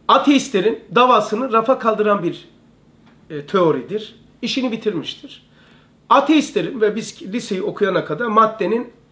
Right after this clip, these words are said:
ma-, atom, maddenin bölünebilir en küçük parçası atomdu. Ondan aşağı yoktu. Şöyle derlerdi, biz Karl Marx'ı okumuştuk. Bin dokuz yüz yetmiş beşte okutuyorlardı Hasköy'de.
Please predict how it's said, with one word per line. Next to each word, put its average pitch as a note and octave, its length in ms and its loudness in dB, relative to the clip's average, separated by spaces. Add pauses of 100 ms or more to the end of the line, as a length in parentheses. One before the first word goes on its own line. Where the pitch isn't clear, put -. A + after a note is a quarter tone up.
(280)
ma-, G#3 240 4
atom, G#3 520 2
maddenin G3+ 480 0
bölünebilir G3+ 580 0
en A3 160 0
küçük - 280 -12
parçası E3+ 400 -2
atomdu. D#3 480 -4
Ondan G#3+ 320 0
aşağı F3 360 0
yoktu. F3 460 -8 (580)
Şöyle A#3+ 360 4
derlerdi, C3+ 420 0
biz D3 160 -16
Karl C#3+ 240 -2
Marx'ı C#3+ 540 -14
okumuştuk. C#3 640 -14
Bin C#3+ 120 -6
dokuz C3 240 -12
yüz C3+ 80 -16
yetmiş - 260 -18
beşte - 260 -16
okutuyorlardı C#3 840 -14 (520)
Hasköy'de. B2+ 680 -12